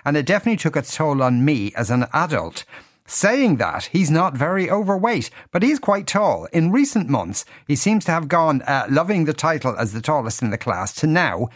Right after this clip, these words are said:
hating it. He's commenting on his body shape too. I don't know what to do. It's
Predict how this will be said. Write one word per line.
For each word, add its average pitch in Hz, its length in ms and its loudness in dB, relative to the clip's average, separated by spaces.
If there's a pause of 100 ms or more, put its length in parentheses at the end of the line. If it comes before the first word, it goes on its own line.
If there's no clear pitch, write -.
(160)
hating 208 420 0
it. 85 260 -8 (240)
He's 175 200 0
commenting 226 640 0
on 147 160 2
his 120 160 2
body 117 340 0
shape 98 320 -4
too. 101 320 -2 (420)
I 156 80 0
don't 208 140 2
know 285 100 2
what 185 240 2
to 143 80 0
do. 98 300 -2
It's - 140 -10